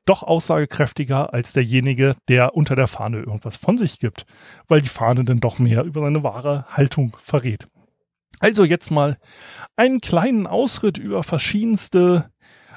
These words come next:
äh, Militär und Polizei und sonst was Logos. Äh, diesmal keinen direkten, tollen, witzigen Feldschlag, aber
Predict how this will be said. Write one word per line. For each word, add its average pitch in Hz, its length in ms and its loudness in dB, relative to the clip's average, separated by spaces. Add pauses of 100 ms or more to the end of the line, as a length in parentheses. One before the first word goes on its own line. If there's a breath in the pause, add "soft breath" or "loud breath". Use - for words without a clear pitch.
(120)
äh, 170 260 4
Militär 185 880 2
und 165 400 -4 (100)
Polizei 170 680 0
und 143 180 -4
sonst 226 320 -2
was 165 320 0
Logos. 185 720 -2
Äh, 190 280 4
diesmal 185 380 -2
keinen 185 280 0
direkten, 175 520 -4
tollen, 170 360 0
witzigen 151 320 -8
Feldschlag, 226 880 -4
aber 202 340 -4